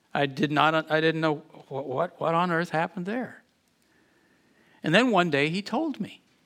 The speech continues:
He said, "I, I imagine you're wondering about why I didn't do some things."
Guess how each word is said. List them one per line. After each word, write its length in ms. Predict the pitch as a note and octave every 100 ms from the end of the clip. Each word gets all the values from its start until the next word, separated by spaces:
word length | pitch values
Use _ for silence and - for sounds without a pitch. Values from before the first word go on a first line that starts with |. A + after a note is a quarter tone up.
| _ _ _ _ _ _ _ _ _ _ _ _ _ _ _
He 160 | - D3+
said, 360 | - F3+ F3 -
"I, 200 | - - -
I 220 | D#3+ E3
imagine 500 | F#3 G3 C4+ C#4+ F3
you're 160 | E3+ E3+
wondering 760 | F#3 G3 D#3 B2 G#2 G#2 C#3+ _ _ _ _ _ _ _ -
about 440 | C#3+ D3+ D3 C#3 -
why 240 | D#3 D3
I 140 | C#3+ C#3
didn't 400 | C#3 C3+ C#3 - _ _ _ _ _ _ _ _ -
do 140 | E3
some 240 | C#3+ - A#2+
things." 520 | A2+ G2+ F#2 -